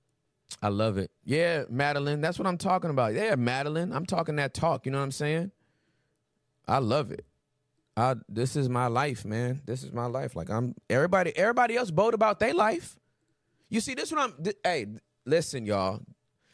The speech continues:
This is what I'm, this is what I'm talking about when, when it comes to, when it comes to having this B-side basement thinking, right? Like, this is a way of life. Like, I'm, we, we not doing this. We, we don't get together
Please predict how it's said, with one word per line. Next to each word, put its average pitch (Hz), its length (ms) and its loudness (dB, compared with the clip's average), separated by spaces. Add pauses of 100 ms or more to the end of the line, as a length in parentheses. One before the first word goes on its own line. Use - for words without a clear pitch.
(160)
This 202 160 2
is 240 80 -6
what 233 120 2
I'm, 196 180 0
this 202 140 2
is - 40 -6
what 220 100 -2
I'm 160 100 -2
talking 180 320 -2
about 135 360 2
when, 117 240 -2
when 123 100 0
it 131 80 -4
comes 143 340 -2
to, 107 220 -4
when 120 160 -2
it 127 100 -2
comes 135 280 -2
to 110 120 0
having 117 340 0
this 110 340 -2 (440)
B-side 117 720 0 (320)
basement 120 580 0 (320)
thinking, 135 400 -2
right? 120 320 -2 (400)
Like, 156 300 0
this 185 260 0
is 214 100 -6
a 196 80 0
way 170 220 2
of 113 120 0
life. 123 440 -2
Like, 113 240 0
I'm, 254 240 -6 (280)
we, - 300 -4 (160)
we 269 160 -4
not 370 300 -2
doing 240 280 0
this. 190 200 0
We, 302 240 2
we 220 100 -2
don't 392 220 0
get 208 120 -2
together 185 380 -2